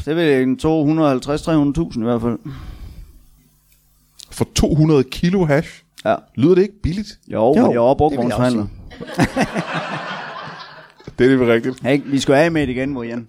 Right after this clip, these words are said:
Speaker 2: Ja,
Speaker 1: Ikke?
Speaker 2: ja, ja, ja, ja.
Speaker 1: Vi kan jo ikke, øh, altså... Vi
Speaker 2: Ej, men
Speaker 1: skal,
Speaker 2: hvad nu, hvis jeg siger,
Speaker 1: vi
Speaker 2: du
Speaker 1: skal
Speaker 2: kunne
Speaker 1: have
Speaker 2: få
Speaker 1: noget flow igennem på en eller anden måde.
Speaker 2: Hvad hvis jeg siger, du kunne få det tredobbelte for det i hvert fald? Det.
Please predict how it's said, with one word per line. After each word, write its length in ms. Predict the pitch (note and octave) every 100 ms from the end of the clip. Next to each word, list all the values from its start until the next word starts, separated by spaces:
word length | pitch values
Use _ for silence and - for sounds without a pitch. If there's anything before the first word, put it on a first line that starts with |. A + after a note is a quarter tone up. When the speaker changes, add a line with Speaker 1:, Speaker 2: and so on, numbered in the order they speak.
| D3 C#3
Speaker 2:
Ja, 40 |
Speaker 1:
Ikke? 140 | D#3+ -
Speaker 2:
ja, 100 | D#3 D3 - -
ja, 160 | C3+ C#3+
ja, 140 | A#2
ja. 40 | G#2+
Speaker 1:
Vi 60 |
kan 80 | A#2
jo 60 | B2+
ikke, 300 | D3+ D#3 D3
øh, 560 | C3 A#2+ A2+ G#2 G#2+ G#2+
altså... 160 | A#2+
Vi 480 | F#2+ - - - -
Speaker 2:
Ej, 100 | A2
men 20 |
Speaker 1:
skal, 80 | D3
Speaker 2:
hvad 100 | F3
nu, 60 | F#3+
hvis 160 | E3
jeg 60 | D3+
siger, 160 | - E3
Speaker 1:
vi 40 |
Speaker 2:
du 40 |
Speaker 1:
skal 100 | C#3+
Speaker 2:
kunne 60 | E3+
Speaker 1:
have 80 | E3
Speaker 2:
få 40 |
Speaker 1:
noget 140 | E3 -
flow 240 | F3 G#3
igennem 340 | A3 F3+ D3+ A#2+
på 80 |
en 120 | D#3+ D3+
eller 100 | C#3
anden 120 | C#3
måde. 320 | C3+ C3+ A#2+ - -
Speaker 2:
Hvad 140 | C3+
hvis 100 | E3
jeg 80 | C3+
siger, 120 | D#3
du 80 | C#3+
kunne 100 | A#2
få 100 | B2
det 100 | A2
tredobbelte 580 | - C3+ C#3 A#2+ G#2+ F#2+
for 140 | F2+
det 80 | F#2
i 20 |
hvert 180 | F#2 -
fald? 140 | -
Det. 140 | G2